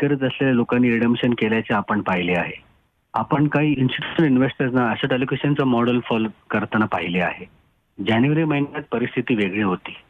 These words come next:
जानेवारी महिन्यात मार्केट जेव्हा चाळीस हजार लेवलला होतं, आमच्याकडे इक्विटीसाठी चाळीस टक्के ॲलोकेशन होतं. मार्चमध्ये हे ॲलोकेशन ऐंशी टक्के झाले आणि आज परत हे ॲलोकेशन चाळीस टक्केवर आलेले आहे. मात्र डेट फंड्सचं तसं नाही.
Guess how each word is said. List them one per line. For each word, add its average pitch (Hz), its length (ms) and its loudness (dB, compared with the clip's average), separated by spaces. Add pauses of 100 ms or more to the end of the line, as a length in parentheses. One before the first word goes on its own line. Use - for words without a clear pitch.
(400)
जानेवारी 117 340 2
महिन्यात 147 260 0
मार्केट 123 460 -2
जेव्हा 127 200 0
चाळीस 113 300 -2
हजार 120 160 0
लेवलला 113 420 2
होतं, 95 320 -2
आमच्याकडे 120 680 0
इक्विटीसाठी 120 840 -2
चाळीस 113 360 -2
टक्के 113 240 -2
ॲलोकेशन 101 460 -2
होतं. - 300 -4 (540)
मार्चमध्ये 135 680 2
हे 123 200 0
ॲलोकेशन 123 500 0
ऐंशी 113 280 0
टक्के 113 320 -2
झाले 82 280 -2 (500)
आणि 123 120 2
आज 123 160 2 (140)
परत 143 300 0
हे 135 440 0
ॲलोकेशन 120 520 2
चाळीस 110 340 0
टक्केवर 107 380 0
आलेले 87 340 -2
आहे. 82 260 -4 (220)
मात्र 156 320 0
डेट 156 340 -2
फंड्सचं 156 520 -2
तसं 120 180 0
नाही. 92 260 0